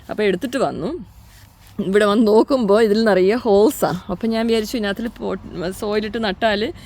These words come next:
വെള്ളം എല്ലാം എളുപ്പം ഒഴുകി പോകത്തില്ലേ. അപ്പോൾ അതുകൊണ്ട് ഞാൻ, എൻ്റെ ഐഡിയ, ഞാൻ ഈ പോട്ടിംഗ് മിക്സോ അല്ലെ സോയിലൊക്കെ മേടിക്കുന്നേ, പിന്നെ ഈ, ഈ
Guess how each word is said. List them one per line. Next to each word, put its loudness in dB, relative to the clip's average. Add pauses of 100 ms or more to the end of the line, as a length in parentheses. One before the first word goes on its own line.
(380)
വെള്ളം 4
എല്ലാം 0
എളുപ്പം -2
ഒഴുകി 0
പോകത്തില്ലേ. -4 (200)
അപ്പോൾ -4
അതുകൊണ്ട് 0 (100)
ഞാൻ, -2
എൻ്റെ -2 (280)
ഐഡിയ, -2 (160)
ഞാൻ -4 (480)
ഈ 2 (480)
പോട്ടിംഗ് 2
മിക്സോ 0
അല്ലെ 6 (100)
സോയിലൊക്കെ 2
മേടിക്കുന്നേ, 2 (840)
പിന്നെ 0 (280)
ഈ, 2 (380)
ഈ 0